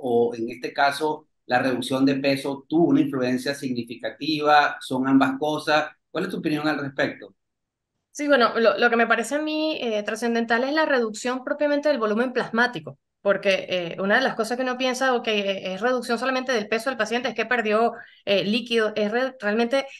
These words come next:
Speaker 2: una reducción del volumen plasmático sin alteración, digamos, de la celularidad, que es una de las cosas mucho m-, ma-, más importantes que podemos tener. Entonces, eh, el, el balance de pérdida de, de peso del paciente fue muy marcada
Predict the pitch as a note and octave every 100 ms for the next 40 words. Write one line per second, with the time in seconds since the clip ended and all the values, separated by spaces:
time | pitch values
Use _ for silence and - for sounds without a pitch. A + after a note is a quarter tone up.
0 | - - G#3+ B3 A#3+ F3+ - A#3 D#4+ D#4
1 | G#3+ G#3 A#3+ D4+ B3+ A#3 B3+ D4+ C#4+ -
2 | _ - C4 A#3+ G#3+ G#3 F#3+ F#3+ C4 C4
3 | D#3 - _ _ - G#3 G#3+ G#3 G#3 F#3+
4 | - F3+ E3 D3+ D3 - _ D3+ D#3 F#3
5 | F#3+ - D#3+ E3+ E3+ E3+ - D#3 C#3+ D3
6 | C#3 E3+ F3 F#3 F3 - C3 D#3 F3+ A#2+
7 | B2 D#3 C#3+ C#3 - - - _ _ _
8 | E3 D#3+ F#3+ - - - _ - F3+ E3
9 | - F3+ E3 - F#3 E3+ E3+ F#3+ A3 A#3
10 | C4+ A#3+ A3+ G#3+ G#3+ B3 A3 F3+ - E3+
11 | - D#3 D3 F3+ F3 A3+ G#3 - D#3 F#3+
12 | F#3+ A3 G3+ - F3+ D#3+ F3 G3+ G3+ G3+
13 | F#3+ F3 G#3 -